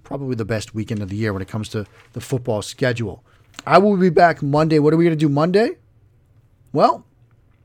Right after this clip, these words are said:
this is what we're doing. We're doing our Shrine game preview, our Shrine game watch list, 'cause Shrine Week kicks off next week.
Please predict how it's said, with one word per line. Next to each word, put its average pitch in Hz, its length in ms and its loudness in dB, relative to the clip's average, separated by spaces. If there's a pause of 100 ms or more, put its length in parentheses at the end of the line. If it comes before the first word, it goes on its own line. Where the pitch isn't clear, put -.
(2000)
this 139 80 0
is 139 80 -2
what 143 140 -2
we're 117 60 -4
doing. 98 360 -10 (720)
We're 123 80 -6
doing 175 280 2
our 135 420 -2 (100)
Shrine 160 840 -2
game 127 560 -4
preview, 120 480 -4
our 87 120 -10
Shrine 135 340 -2
game 123 300 -2
watch 113 260 -2
list, 101 180 -10
'cause 110 140 -10 (260)
Shrine 131 320 -2
Week 123 200 -2
kicks - 240 -6
off 117 180 0
next 120 400 -2
week. 127 400 -4